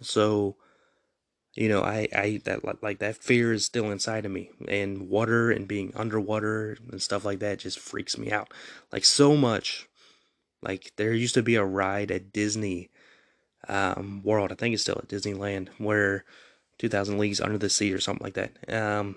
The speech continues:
where you're in a sub. That's not even really that much underwater, but freaking freaked me out. <laughs> And,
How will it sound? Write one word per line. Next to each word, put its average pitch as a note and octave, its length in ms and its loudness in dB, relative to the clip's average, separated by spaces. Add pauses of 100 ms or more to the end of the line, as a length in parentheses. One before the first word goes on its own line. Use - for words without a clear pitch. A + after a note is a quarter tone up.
(180)
where A#2 160 0
you're A#2+ 120 6
in C#3 100 6
a A#2+ 60 2
sub. G#2+ 360 4
That's - 180 -2
not D3 140 4
even A#2 220 2
really G#2+ 260 0
that G#2 180 -2
much G#2 200 -4
underwater, G2 420 -2
but - 180 -10 (140)
freaking - 260 -18 (140)
freaked B2+ 260 -6
me A#2 160 0
out. D#3+ 300 -8 (500)
<laughs> - 400 4
And, A2 360 2